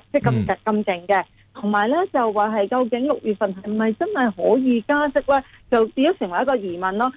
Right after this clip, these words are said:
Speaker 1: 所以如果係今個禮拜嘅經濟數據，特別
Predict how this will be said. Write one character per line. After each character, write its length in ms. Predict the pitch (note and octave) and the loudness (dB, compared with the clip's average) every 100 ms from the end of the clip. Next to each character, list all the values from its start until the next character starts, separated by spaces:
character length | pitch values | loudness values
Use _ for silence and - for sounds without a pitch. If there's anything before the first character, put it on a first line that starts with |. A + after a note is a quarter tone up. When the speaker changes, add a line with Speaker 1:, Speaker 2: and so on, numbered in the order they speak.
| _ | _
Speaker 1:
所 160 | F4+ G#4+ | 0 0
以 140 | A3+ | 0
如 60 | F3+ | 0
果 100 | G#3 E4 | 0 0
係 200 | B3 D4 | 0 0
今 100 | D4 | 0
個 60 | |
禮 240 | A3+ F3+ F#3+ | -2 -2 -2
拜 100 | G#3 | 0
嘅 160 | F#3+ | 0
經 200 | F#3 C#4 | 0 0
濟 200 | B3+ F#3+ | 0 0
數 160 | G3 F#3 | 0 2
據， 100 | G3 | 2
特 80 | F#3+ | 0
別 120 | F#3+ | -2